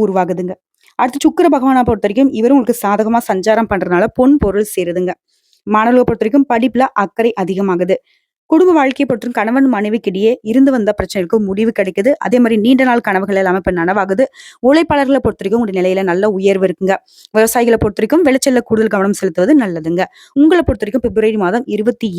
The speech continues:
ஏழாம் தேதி சந்திராஷ்டமம் இருக்கிறதுனால அந்த ஒரு நாள் எங்கும் கவனம், எதிலும் கவனம். இதுவே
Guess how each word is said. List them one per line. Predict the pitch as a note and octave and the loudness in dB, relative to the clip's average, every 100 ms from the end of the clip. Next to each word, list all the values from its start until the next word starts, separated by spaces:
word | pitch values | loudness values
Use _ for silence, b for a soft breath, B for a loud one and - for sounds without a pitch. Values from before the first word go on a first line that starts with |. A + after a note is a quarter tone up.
| G3 | 2
ஏழாம் | A3+ A#3 A#3 | 4 2 0
தேதி | G3+ F3 A#3+ | 0 -2 -4
சந்திராஷ்டமம் | - G3 A3+ C4 C4+ C#4 A3 | -4 0 2 2 0 0 0
இருக்கிறதுனால | F#3 E3+ E3+ A3 | -2 -4 0 2
அந்த | A#3 G#3+ | 2 4
ஒரு | G#3+ C#4 | 4 4
நாள் | C#4+ A3+ A#3+ F3+ | 4 2 0 -2
எங்கும் | G#3 A#3+ G#3+ | 0 0 0
கவனம், | E3 A3 C#4+ | -2 -2 -4
எதிலும் | E3+ F3 G3 G3 | -6 -6 -6 -6
கவனம். | D#3+ E3+ F3 B B B - | -4 -2 -2 B B B 0
இதுவே | C4+ E4+ | 4 4